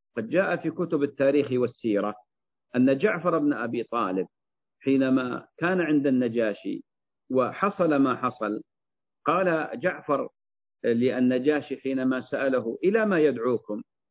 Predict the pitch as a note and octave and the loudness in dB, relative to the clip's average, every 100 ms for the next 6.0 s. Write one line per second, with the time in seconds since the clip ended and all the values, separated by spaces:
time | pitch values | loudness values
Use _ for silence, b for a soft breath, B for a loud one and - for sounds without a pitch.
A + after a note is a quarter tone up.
0 | _ _ - G3+ G#3+ G3 F3 D#3 F3+ A3+ | _ _ -4 -2 -2 -2 0 0 0 0
1 | G#3+ F#3 E3+ D3+ B2+ A#2 A2+ A#2 - _ | 0 0 0 0 0 -2 -4 -6 -12 _
2 | _ _ A#2 A2+ E3+ F#3 D#3+ E3+ D#3 - | _ _ -14 -4 -2 0 0 0 -2 -4
3 | F#3+ D#3+ D#3+ D#3 C#3+ - A3 C#3 - _ | -4 -4 -4 -4 -6 -4 -2 -2 -6 _
4 | _ _ - - C#3 - G#3 G3 F3+ E3+ | _ _ -6 -2 0 0 -2 0 0 0
5 | G#3 G#3 G3 D3 D3 D#3 F3+ F#3 C#3+ F#2+ | -2 -4 -2 0 -2 -2 0 2 2 -2